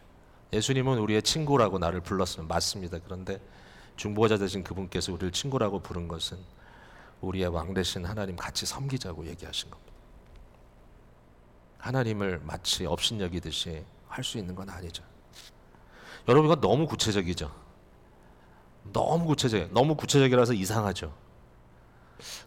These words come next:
박 목사가 저렇게 설교 안 하는데 오늘 좀 이상하다. 근데 갑자기 구체적으로 왔어요, 이게 저한테. 왜? 저도 좀 변해야 될 것 같아서.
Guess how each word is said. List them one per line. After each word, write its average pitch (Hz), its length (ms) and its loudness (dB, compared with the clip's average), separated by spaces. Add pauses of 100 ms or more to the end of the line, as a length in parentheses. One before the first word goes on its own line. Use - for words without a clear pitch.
(160)
박 95 140 -10
목사가 104 300 -2
저렇게 87 280 -2
설교 131 260 -4
안 80 140 -4
하는데 85 260 -4
오늘 82 200 -4
좀 85 160 -8
이상하다. 82 480 -6 (1120)
근데 - 120 -6
갑자기 - 300 2
구체적으로 127 560 0
왔어요, 87 420 0
이게 76 200 -6
저한테. - 400 -10 (240)
왜? 87 240 0 (720)
저도 110 280 0
좀 104 320 -6 (600)
변해야 98 320 0
될 85 140 -4
것 78 120 -8
같아서. - 300 -12